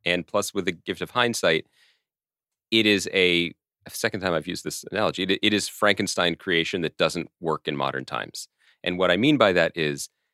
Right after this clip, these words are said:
the description of what Poker Face is and what Rian Johnson claims he wanted it to be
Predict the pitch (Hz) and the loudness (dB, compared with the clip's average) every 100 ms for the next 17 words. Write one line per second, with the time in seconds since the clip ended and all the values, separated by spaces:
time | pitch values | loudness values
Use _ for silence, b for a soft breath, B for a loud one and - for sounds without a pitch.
0 | _ _ - 95 90 - 92 - - 175 | _ _ -4 -2 -2 -4 -4 -2 0 0
1 | 170 - 98 78 - - 85 87 85 80 | 2 2 2 0 -4 0 0 4 4 4
2 | - - 90 92 - 85 - 90 92 117 | 0 -2 -2 0 0 0 2 2 2 0
3 | - 90 87 80 _ 90 87 85 87 82 | -2 2 2 2 _ 2 2 4 2 0
4 | 85 - 87 85 82 85 80 85 82 - | -4 0 2 2 0 -2 0 2 0 -2
5 | - 78 120 76 67 | -4 0 2 2 -2